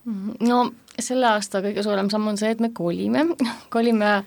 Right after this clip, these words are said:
lõpuks endale ehitatud majja ja see on siis ehitatud hästi energiasäästlikult. Meil on oma päikesepark. Ehk, noh, me kasutasime enne ka roheenergiat,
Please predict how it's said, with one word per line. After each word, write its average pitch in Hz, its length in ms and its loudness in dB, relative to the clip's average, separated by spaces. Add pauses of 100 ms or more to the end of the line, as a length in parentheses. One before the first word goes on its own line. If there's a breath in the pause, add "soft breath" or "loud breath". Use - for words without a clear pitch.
(640 loud breath)
lõpuks - 420 -4
endale 214 440 2
ehitatud 202 440 -4
majja 226 440 0 (160)
ja 196 100 2
see 196 140 2
on 196 80 2
siis 202 140 -2
ehitatud 202 520 -4
hästi 190 300 -4
energiasäästlikult. 220 1080 -2 (460 loud breath)
Meil 202 120 2
on 196 100 2
oma 196 220 2
päikesepark. 190 1080 -4 (640 loud breath)
Ehk, 190 240 -6 (140)
noh, 254 100 4
me 262 220 6
kasutasime 233 480 0
enne 220 180 2
ka 285 280 4
roheenergiat, 214 760 0